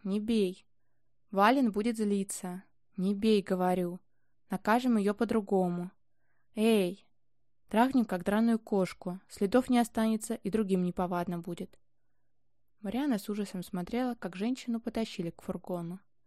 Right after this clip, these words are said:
Обессиленная, истекающая тёмной кровью, она всё ещё сопротивлялась, всё ещё билась. Марианна дёрнулась, но Настя, прикованная к ней одной цепью, сжала её руку. «Не смей. Не поможет,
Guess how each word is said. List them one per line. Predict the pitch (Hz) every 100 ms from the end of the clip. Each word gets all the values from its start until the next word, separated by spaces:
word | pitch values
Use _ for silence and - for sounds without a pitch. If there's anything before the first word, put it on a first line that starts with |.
| _ _ _ _
Обессиленная, | 285 240 - 247 233 220 202 196
истекающая | - 185 - 175 175 180
тёмной | - 180 170 170
кровью, | - 208 233 226 214 _
она | 196 196
всё | 220 277
ещё | 277 254
сопротивлялась, | 254 - 247 254 202 185 190 196 - _
всё | - 175
ещё | 175 208
билась. | 180 175 165 175 - _ _ _ _ _ _ _ _ _ _ _
Марианна | 269 311 262 190
дёрнулась, | 214 226 226 208 208 -
но | 180 175
Настя, | 226 254 233
прикованная | 240 220 233 226 220
к | 220 226
ней | 214
одной | 208 214
цепью, | 208 - 202 - 202
сжала | 190 180 175
её | 175 180 175
руку. | 170 - 196 - _ _ _ _ _
«Не | 233 240
смей. | - 233 190 180 - _ _ _ _ _ -
Не | 226
поможет, | 254 254 262 208 -